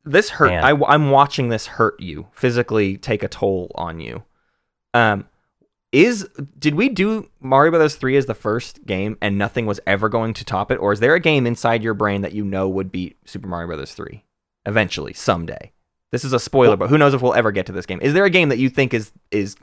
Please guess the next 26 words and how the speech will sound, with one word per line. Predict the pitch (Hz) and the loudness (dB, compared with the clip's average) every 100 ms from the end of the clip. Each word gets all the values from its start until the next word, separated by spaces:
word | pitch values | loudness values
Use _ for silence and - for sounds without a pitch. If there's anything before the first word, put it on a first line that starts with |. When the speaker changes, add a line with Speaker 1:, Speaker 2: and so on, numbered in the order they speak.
| _ _ _ _ - | _ _ _ _ -8
Speaker 1:
quantifiably | - 139 139 - 117 101 98 98 | 2 2 2 -2 0 0 -2 -4
the | |
best | 87 92 - | -4 -6 -6
game | 92 85 | -10 -10
of | 78 | -12
all | 73 | -12
time? | - - - _ _ _ _ _ _ _ _ _ - | -14 -14 -16 _ _ _ _ _ _ _ _ _ 0
Speaker 2:
I | 143 | 0
think | - 226 - | 2 -2 0
there's, | 202 185 147 - | 2 2 0 -4
well, | - 147 143 | 0 2 4
okay, | 151 135 92 | 4 2 0
so, | - 131 131 120 - | 2 4 4 2 -2
so | - 123 117 110 101 | -2 2 4 2 0
here's | - 175 | -2 0
what | 151 | 0
type | 117 123 113 | 0 -2 0
of | |
game | 104 101 95 | 0 2 2
I | |
think | - 95 | 0 -8
Super | - 95 95 | -8 -6 0
Mario | 90 82 | 2 2
Brothers | 78 80 80 - | 2 0 -2 -2
three | 87 76 | -2 0
is. | 62 58 - | 0 -2 -8